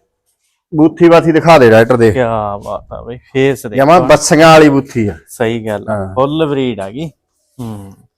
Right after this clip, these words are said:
Speaker 1: ਤੇ ਤੋਰਾ ਤਾਰਾ ਬੈੜ ਦਾ ਇੰਨਾ ਚੰਗਾ।
Speaker 2: ਸਹੀ ਗੱਲ ਆ।
Speaker 1: ਅੰਤੀ ਕੋਈ ਨਹੀਂ।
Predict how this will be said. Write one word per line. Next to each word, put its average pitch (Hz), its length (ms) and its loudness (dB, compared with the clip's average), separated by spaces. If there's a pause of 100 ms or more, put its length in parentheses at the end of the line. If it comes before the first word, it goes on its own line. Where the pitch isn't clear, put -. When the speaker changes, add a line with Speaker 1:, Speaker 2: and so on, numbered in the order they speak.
(100)
Speaker 1:
ਤੇ 147 100 0
ਤੋਰਾ 160 440 4
ਤਾਰਾ 151 340 6
ਬੈੜ 156 240 6
ਦਾ 170 100 6
ਇੰਨਾ 156 300 6
ਚੰਗਾ। 123 500 4 (160)
Speaker 2:
ਸਹੀ 117 280 -4
ਗੱਲ 107 220 -10
ਆ। 143 280 -2
Speaker 1:
ਅੰਤੀ 151 360 2
ਕੋਈ 131 240 4
ਨਹੀਂ। 82 120 -8